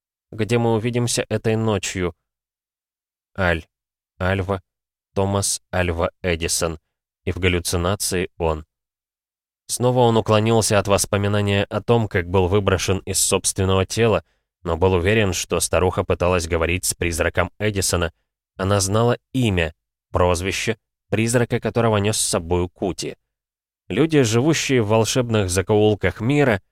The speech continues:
думал Кути, — должны воспринимать этот призрак как воспаление под ногтем большого пальца».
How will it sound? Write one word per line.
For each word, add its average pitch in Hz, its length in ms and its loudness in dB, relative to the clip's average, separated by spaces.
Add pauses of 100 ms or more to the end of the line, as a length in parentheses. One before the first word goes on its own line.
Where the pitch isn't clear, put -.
(140)
думал 92 360 0
Кути, — 95 420 -4 (340)
должны 98 400 2
воспринимать 127 640 0
этот 107 260 0
призрак 139 580 2
как 117 200 -4
воспаление 120 640 0
под 98 280 -4
ногтем 123 420 0
большого 101 400 0
пальца». 78 500 -4